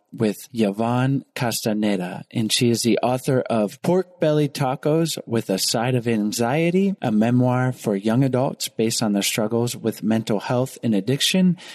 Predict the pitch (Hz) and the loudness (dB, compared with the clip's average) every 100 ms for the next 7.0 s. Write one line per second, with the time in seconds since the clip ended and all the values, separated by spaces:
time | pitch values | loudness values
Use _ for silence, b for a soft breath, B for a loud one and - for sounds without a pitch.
0 | B B - 123 107 - 113 - 143 - | B B -2 0 0 -2 -4 0 -2 0
1 | 156 - 120 98 - 117 135 - 127 131 | -2 0 -4 -4 -2 -2 -2 -2 0 0
2 | - 127 120 127 123 - - 131 123 127 | -2 -2 0 0 0 -2 0 2 2 0
3 | 117 - 123 120 - 151 180 185 - - | -2 -2 -2 0 0 0 0 -2 -6 -2
4 | 120 104 95 117 127 - 135 139 139 - | 0 0 0 0 0 0 2 2 0 -2
5 | - - - 127 123 127 127 - - 117 | -6 -10 -2 0 2 0 -2 -4 -2 0
6 | 110 - 110 101 - 107 113 131 139 | 0 0 0 0 -2 -2 0 0 0